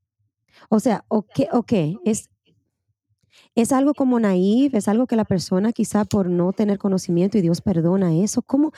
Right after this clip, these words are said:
cómo es eso si una persona sube? Porque yo he visto personas,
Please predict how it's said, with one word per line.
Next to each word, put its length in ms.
cómo 220
es 160
eso 200
si 100
una 120
persona 400
sube? 380
Porque 180
yo 80
he 40
visto 200
personas, 580